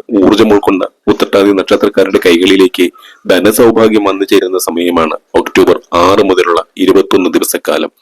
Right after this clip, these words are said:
വളരെ വലിയ രീതിയിലുള്ള സൗഭാഗ്യം, ധനസമ്പത്ത് ഇവരെ തേടിയെത്തും. പല മേഖലകളിൽ നിന്ന്, പല കോണുകളിൽ നിന്ന് വളരെയധികം ധനം വന്നു ചേരുവാനുള്ള സാധ്യതകളാണ് കാണുന്നത്.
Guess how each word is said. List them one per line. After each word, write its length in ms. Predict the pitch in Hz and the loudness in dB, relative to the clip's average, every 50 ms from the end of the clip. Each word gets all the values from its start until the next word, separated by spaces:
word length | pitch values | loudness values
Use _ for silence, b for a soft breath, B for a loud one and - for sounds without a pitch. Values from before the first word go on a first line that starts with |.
| B B B B B B B - | B B B B B B B 0
വളരെ 320 | 104 95 101 117 139 143 | 0 2 4 4 4 4
വലിയ 280 | 135 123 110 117 123 127 | 4 4 2 0 -2 -4
രീതിയിലുള്ള 520 | 131 127 123 117 120 117 110 107 104 101 95 - - _ _ _ _ - | -4 -6 -6 -8 -8 -6 -4 -2 0 0 -2 -4 -6 _ _ _ _ -4
സൗഭാഗ്യം, 680 | - 107 92 90 87 87 101 101 98 95 - - 87 82 - _ - _ _ _ | 0 2 2 2 2 0 0 0 -2 -2 -2 -4 -6 -6 -8 _ -20 _ _ _
ധനസമ്പത്ത് 720 | 107 95 90 95 98 - 101 90 87 85 90 - - - 85 - - _ - | -4 -2 0 -2 -2 -2 -2 -4 -2 0 -2 -2 0 -4 -4 -6 -6 _ 0
ഇവരെ 220 | 98 98 92 90 - - | 2 2 2 2 2 2
തേടിയെത്തും. 440 | 87 87 87 87 82 - - 85 80 - B B B B B B _ | 0 2 2 2 0 0 -2 -8 -10 -10 B B B B B B _
പല 260 | 123 123 117 131 147 160 | 0 2 4 4 4 4
മേഖലകളിൽ 720 | 151 123 107 104 107 113 117 123 117 107 98 98 95 85 | 4 4 4 4 4 4 2 2 2 2 0 -2 -4 -8
നിന്ന്, 220 | 80 78 73 73 - - _ _ _ - | -12 -16 -18 -20 -20 -20 _ _ _ -4
പല 240 | 110 107 110 127 147 | -2 0 0 0 -2
കോണുകളിൽ 640 | 147 - 107 98 95 101 104 113 113 110 98 87 87 | 0 2 2 4 4 4 4 2 2 2 2 2 0
നിന്ന് 220 | 82 78 76 80 - b b b b b | -2 -2 -4 -10 -12 b b b b b
വളരെയധികം 560 | 107 104 101 110 131 135 143 127 131 123 127 117 | 0 2 2 2 2 2 2 2 0 -2 -2 -4
ധനം 260 | - 98 101 104 104 110 - _ _ 101 | -4 -4 -4 -4 -6 -8 -10 _ _ -2
വന്നു 220 | 98 98 104 117 120 | -2 0 2 0 2
ചേരുവാനുള്ള 480 | 123 117 113 113 117 113 104 101 101 | 4 2 4 4 4 2 2 0 0
സാധ്യതകളാണ് 800 | 101 - 95 87 90 90 98 104 98 98 92 95 87 85 85 82 - _ - | -2 -2 0 0 0 0 2 2 2 2 2 2 0 -2 -2 -6 -12 _ -8
കാണുന്നത്. 460 | - 85 82 82 80 78 78 76 - | -4 -2 0 0 0 0 0 -2 -2